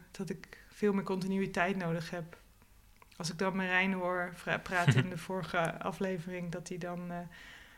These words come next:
Speaker 1: eh, gewoon 's avonds nog even doorgaat of, eh, eh, even non-stop, eh, beelden maakt, dan denk ik echt, "Ja, daar heb ik zoveel zin in."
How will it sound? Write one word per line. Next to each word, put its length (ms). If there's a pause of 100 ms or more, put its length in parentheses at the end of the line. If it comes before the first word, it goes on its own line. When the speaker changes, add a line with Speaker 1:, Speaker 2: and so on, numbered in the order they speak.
(200)
Speaker 1:
eh, 420
gewoon 240
's 80
avonds 320
nog 100
even 220
doorgaat 560
of, 240
eh, 320 (1000)
eh, 120 (200)
even 260
non-stop, 540
eh, 120
beelden 360
maakt, 300
dan 80
denk 220
ik 80
echt, 160
"Ja, 60 (180)
daar 80
heb 100
ik 80
zoveel 300
zin 260
in." 320